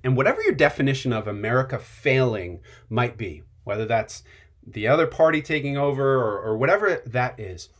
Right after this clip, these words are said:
should America fail, whatever that means, please note the gospel has not. Kingdoms rise, kingdoms fall. Nations come and nations go. And this idea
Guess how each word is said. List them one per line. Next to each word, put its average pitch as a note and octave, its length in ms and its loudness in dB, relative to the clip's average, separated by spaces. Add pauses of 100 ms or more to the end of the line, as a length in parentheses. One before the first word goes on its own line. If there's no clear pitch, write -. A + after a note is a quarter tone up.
(300)
should C#4 360 2
America E3 560 4
fail, G2+ 480 -4
whatever C#3 360 2
that A#2+ 240 -2
means, F2 320 -14 (400)
please B3+ 360 -4
note B2 260 2
the D#3 60 -2
gospel A3 500 -4
has F2 260 -6
not. F2 360 -10 (1080)
Kingdoms C4 460 -2
rise, D3 440 8
kingdoms C#3 400 0
fall. G#2 320 -6
Nations G#3+ 480 -2
come D3 340 -2
and B2 140 -2
nations B2 420 -2
go. A2+ 280 -4 (220)
And D3 220 0
this A3+ 220 4 (120)
idea F3 760 -4